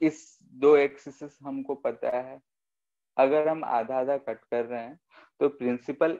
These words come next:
axes के along अगर cut कर रहे हैं तो focal length में कोई change नहीं आएगा, लेकिन अगर हम perpendicular to principal axis cut कर रहे हैं तो focal length double हो जाता है। ठीक है, ना तो हम refractive index को change किए हैं,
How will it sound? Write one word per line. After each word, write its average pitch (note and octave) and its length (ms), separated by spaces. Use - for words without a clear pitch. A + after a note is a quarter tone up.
axes - 380
के D#3 160
along C3+ 340
अगर D3 220
cut C3+ 260
कर C3 200
रहे C3 180
हैं C#3 200
तो C#3+ 100
focal A#2+ 360
length A#2+ 200
में C3 220
कोई G#2+ 240
change C#3 420
नहीं G#2+ 400
आएगा, G#2 240
लेकिन E3+ 520
अगर C#3+ 280
हम D#3+ 180
perpendicular B2+ 720
to C#3+ 220
principal A#2+ 540
axis - 320
cut - 240
कर A2 240
रहे C3+ 280
हैं D3 180
तो D#3 80
focal C#3 400
length D#3 200
double A2+ 400
हो G2+ 120
जाता G2 340
है। - 120
ठीक B2 160
है, C#3 60
ना C3 180
तो A#2 140
हम C3 120
refractive A#2+ 540
index A#2+ 320
को C#3 120
change C3+ 340
किए - 180
हैं, D#3 200